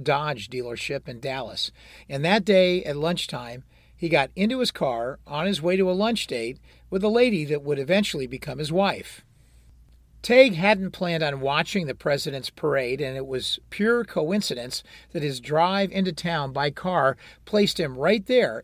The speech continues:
at the right spot on Commerce Street, to call an audible, so to speak. As luck would have it, he was on Commerce Street, a one-way street that heads east.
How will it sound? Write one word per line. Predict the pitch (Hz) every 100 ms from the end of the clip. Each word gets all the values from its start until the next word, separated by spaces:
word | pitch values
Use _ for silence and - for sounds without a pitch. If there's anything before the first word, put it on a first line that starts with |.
| -
at | 147
the | 143
right | 131 143 185
spot | - - 135 123 -
on | 147 151
Commerce | - 190 196 147 107
Street, | - - 139 110 107 _ _ _ - - - -
to | 180
call | 214 233
an | 220
audible, | 226 240 165 113 113 -
so | - 175
to | 143
speak. | 131 - 170 101 - _ _ _ _ - - - _ _ _ - - - -
As | 180 147
luck | 214 247
would | 214 156
have | 180 190
it, | 135 147 _ _ _ _
he | - 226
was | 208
on | 247 240
Commerce | - - 269 262 160 -
Street, | - 131 110 107 - - - -
a | 160
one-way | 175 240 247 208
street | 175 - 175 165 170
that | 143
heads | 123 156 143
east. | 226 156 - -